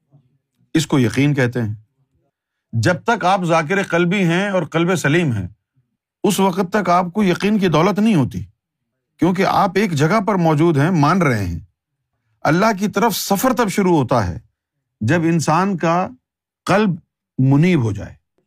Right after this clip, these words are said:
کیونکہ اس کا رخ اللہ کی طرف ہوتا ہے۔ اور جب وہ اللہ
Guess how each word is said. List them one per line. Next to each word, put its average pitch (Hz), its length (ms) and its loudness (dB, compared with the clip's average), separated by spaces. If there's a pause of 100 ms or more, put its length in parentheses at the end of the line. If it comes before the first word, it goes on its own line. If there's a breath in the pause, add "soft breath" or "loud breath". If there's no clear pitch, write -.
(100)
کیونکہ 165 280 0
اس - 160 -4
کا 190 180 -2
رخ 190 260 0
اللہ 160 260 0
کی 127 80 -6
طرف 110 260 -6
ہوتا 107 140 -14
ہے۔ - 60 -20 (920)
اور 226 200 2
جب 185 280 0
وہ 220 360 0
اللہ 202 220 0